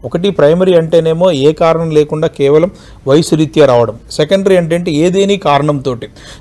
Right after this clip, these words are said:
జాయింట్లో అరమరిక తేడా కావచ్చు, యూరిక్ యాసిడ్ పెరగడం వల్ల కావచ్చు, rheumatoid arthritis, థైరాయిడ్,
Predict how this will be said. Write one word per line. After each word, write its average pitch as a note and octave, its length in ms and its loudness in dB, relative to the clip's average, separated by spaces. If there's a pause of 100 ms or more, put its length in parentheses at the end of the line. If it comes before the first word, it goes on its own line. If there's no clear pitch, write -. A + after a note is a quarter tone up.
(100)
జాయింట్లో C#3+ 460 0
అరమరిక C#3 460 2
తేడా B2+ 260 2
కావచ్చు, A#2+ 540 -4
యూరిక్ C3 360 -4
యాసిడ్ C3 280 -2
పెరగడం C3+ 320 0
వల్ల B2 160 -2
కావచ్చు, A#2+ 400 -4
rheumatoid C3+ 420 0
arthritis, A#2+ 720 -8
థైరాయిడ్, B2+ 580 -2